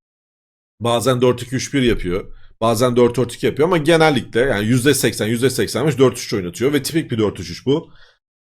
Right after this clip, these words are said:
İki bekini de gönderdi. Hücuma gönderiyor. İşte bir tanesi sigorta olarak kalsın diye bir düş-, düşünmüyor. Hep diyor ya işte dominant olmaya alıştım, benim takımım dominant oynar diye.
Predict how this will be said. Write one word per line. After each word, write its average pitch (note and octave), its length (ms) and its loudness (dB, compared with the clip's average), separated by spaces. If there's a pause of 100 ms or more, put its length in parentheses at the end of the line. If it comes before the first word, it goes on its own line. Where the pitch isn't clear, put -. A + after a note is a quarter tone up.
İki E3+ 180 0
bekini E3 300 4
de D#3+ 80 6
gönderdi. D3 720 4 (460)
Hücuma A#2+ 340 0
gönderiyor. A#2 540 2
İşte A#2 300 0
bir A#2 80 -6
tanesi A#2+ 380 -2
sigorta A#2 380 -2
olarak A#2+ 200 0
kalsın A2+ 320 -2
diye A#2 160 0
bir A2+ 100 -6
düş-, A#2 220 -6
düşünmüyor. A2+ 360 -4
Hep A2+ 80 -14
diyor C#3+ 140 0
ya C3 60 6
işte F#2 340 -4 (340)
dominant A#2 380 -2
olmaya A2+ 180 -2
alıştım, A2 280 -4
benim A2 120 -2
takımım A2+ 300 -6
dominant G#2+ 380 -4
oynar F#2 320 -4
diye. B2+ 260 -2